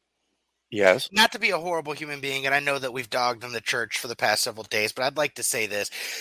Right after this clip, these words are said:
Speaker 2: They lost their right to tell me jack shit when they allowed their politics to come from the pulpit, and then they tucked their tails between their legs and started sucking off to boot when they locked all the churches down for almost a year.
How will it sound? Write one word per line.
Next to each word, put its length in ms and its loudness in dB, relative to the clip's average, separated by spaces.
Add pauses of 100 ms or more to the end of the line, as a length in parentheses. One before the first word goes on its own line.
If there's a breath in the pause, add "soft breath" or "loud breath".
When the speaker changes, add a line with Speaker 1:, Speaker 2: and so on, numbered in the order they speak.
(160 loud breath)
Speaker 2:
They 220 8
lost 460 2
their 180 -2
right 340 -2
to 100 -14
tell 280 -10
me 260 -10
jack 460 0
shit 640 2 (840 soft breath)
when 120 -6
they 100 2
allowed 300 2
their 100 -8
politics 680 2
to 80 -8
come 220 -4
from 220 -10
the 60 -12 (100)
pulpit, 440 4
and 100 -8
then 140 -2
they 280 0
tucked 300 0
their 120 -2
tails 480 4
between 260 -8
their 100 -6
legs 420 4
and 80 -8
started 260 -4
sucking 360 -2
off 160 -6
to 80 -14
boot 420 2 (400 loud breath)
when 120 -2
they 100 6
locked 320 6
all 160 4
the 100 -8
churches 460 2
down 280 0
for 140 -6
almost 360 -8
a 40 -6
year. 440 6